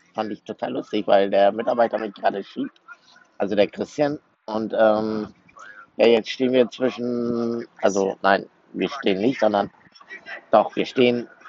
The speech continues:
hinter einem schwarzen Auto. Ähm, dieser Helmut, äh, gibt kein Gas gerade, ich weiß auch nicht warum.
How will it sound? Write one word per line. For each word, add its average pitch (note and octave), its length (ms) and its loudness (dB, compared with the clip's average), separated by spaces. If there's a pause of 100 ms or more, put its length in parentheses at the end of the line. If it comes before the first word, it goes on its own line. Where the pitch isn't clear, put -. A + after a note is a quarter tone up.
(160)
hinter A2+ 280 2
einem G#2 420 2 (100)
schwarzen G#2 420 2
Auto. E3 540 0 (960)
Ähm, G#2+ 240 0 (140)
dieser G#2+ 180 0
Helmut, C3 460 -2 (100)
äh, G#2+ 460 4 (600)
gibt A2+ 320 -12 (320)
kein A2 260 -6
Gas C#3 300 -2
gerade, G2+ 400 2
ich G#2+ 140 -14
weiß G#2+ 160 -6
auch A2 80 -4
nicht A#2+ 140 -10
warum. G#2+ 280 -4